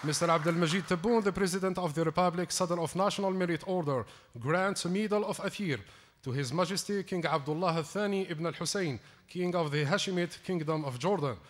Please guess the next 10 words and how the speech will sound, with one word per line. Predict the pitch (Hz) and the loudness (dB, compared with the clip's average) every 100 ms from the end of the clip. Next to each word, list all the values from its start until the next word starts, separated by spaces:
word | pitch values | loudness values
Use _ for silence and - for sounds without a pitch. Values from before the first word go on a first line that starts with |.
| - _ | -20 _
considering | - 139 175 175 180 | -6 -2 0 0 0
the | 160 | 0
common | 202 208 185 156 | 0 2 2 0
history | - 185 156 120 - - - | -2 -2 -4 -6 -12 -20 -6
and | 143 | -2
the | 151 | 0
ambition | 165 180 208 202 185 | 0 0 -2 -2 -4
to | 196 180 | -4 -2
single | 151 233 233 196 | -2 -2 0 -2
destiny | 170 165 - 165 | -2 -2 0 -2